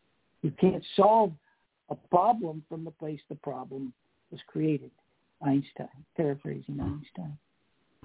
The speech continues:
So what do we do? So we do what A Course in Miracles has offered us, which is such a core piece of all the work I do as a stepping stone, is we enter into a practice of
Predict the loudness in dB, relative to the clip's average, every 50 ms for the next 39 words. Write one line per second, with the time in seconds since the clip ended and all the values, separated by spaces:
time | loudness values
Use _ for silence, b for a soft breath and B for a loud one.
0 | -10 -8 0 4 4 4 4 4 2 2 0 2 2 0 0 0 0 -2 -2 -2
1 | -4 -6 -12 _ _ _ _ _ _ _ _ _ _ _ _ _ -6 -4 -2 -2
2 | -2 -4 -2 -2 0 0 0 0 0 0 0 -2 -4 -8 -10 -10 -10 -10 -10 -12
3 | -10 -6 -4 0 2 2 2 2 0 -4 -8 -8 -8 -10 -14 -18 _ _ _ _
4 | _ _ _ _ _ -12 -10 -6 0 2 4 4 4 2 -2 -2 -2 -2 -4 -4
5 | -4 -4 -4 -4 -4 -8 -8 -4 4 6 6 6 4 2 -6 -4 2 6 8 8
6 | 8 6 4 -2 -4 -6 -6 -6 -4 -6 -8 -8 -8 -12 -20 _ _ _ _ _
7 | _ _ _ _ _ _ _ _ 2 4 6 6 6 6 4 2 0 0 -4 -4
8 | -6 -8 -8 -6 -4 -4 -6 -4 -6 -8 -10 -12 -18 -14 -8 -4 -4 -4 -4 -4
9 | -6 -8 -8 -8 -12 -12 -10 -10 -8 -10 -10 -14 _ _ b b b b b b
10 | b b 2 2 2 6 6 6 8 8 8 6 6 4 2 0 2 2 0 0
11 | 0 0 0 0 -2 -4 -6 -6 -6 -6 -10 _ -10 -10 -10 -10 -18 -20 -20 b
12 | b b b b b _ _ -4 0 0 0 0